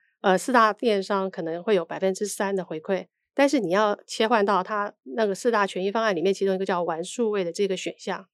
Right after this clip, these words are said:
你才能拿到比较高的权益，而且每天你只能切换一次。它还有一些，呃，除了玩数位，可能还有什么乐享购之类的嘛，对，但你每天只能切换一次啊。那如果你，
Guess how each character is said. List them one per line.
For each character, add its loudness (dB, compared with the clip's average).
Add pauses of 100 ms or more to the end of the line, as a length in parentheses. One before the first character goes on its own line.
(340)
你 -2
才 2
能 4
拿 0
到 6
比 -2
较 0
高 2
的 2
权 -8
益， -4 (180)
而 0
且 8
每 6
天 4
你 6
只 -2
能 -2
切 -8
换 -6
一 -10
次。 -16 (240)
它 -2
还 6
有 8
一 6
些， 4 (580)
呃， -16
除 2
了 6
玩 4
数 -2
位， 6
可 -2
能 0
还 -2
有 2
什 -2
么 2
乐 2
享 -2 (120)
购 -2
之 -4
类 2
的 -6
嘛， -8
对， -2 (340)
但 8
你 8
每 4
天 4
只 0
能 0
切 -2
换 2
一 -6
次 -10
啊。 -10 (320)
那 10
如 6
果 10
你， 4